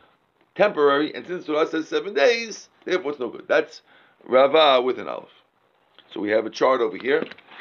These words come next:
a quick chart for those who want to see. Why can't a sukkah be good?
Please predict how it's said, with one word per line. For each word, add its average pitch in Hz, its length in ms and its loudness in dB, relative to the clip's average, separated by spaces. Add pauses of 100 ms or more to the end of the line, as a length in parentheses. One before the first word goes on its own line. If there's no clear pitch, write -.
(600)
a 92 60 -12
quick - 240 -8
chart 120 260 0
for 107 80 -6
those 120 180 -2
who 110 60 -12
want 101 180 -8
to - 60 -16
see. 156 180 -6 (2250)
Why 147 260 2
can't 131 260 -6
a 107 40 -8
sukkah - 540 -2 (1700)
be 95 100 -10
good? 165 340 -2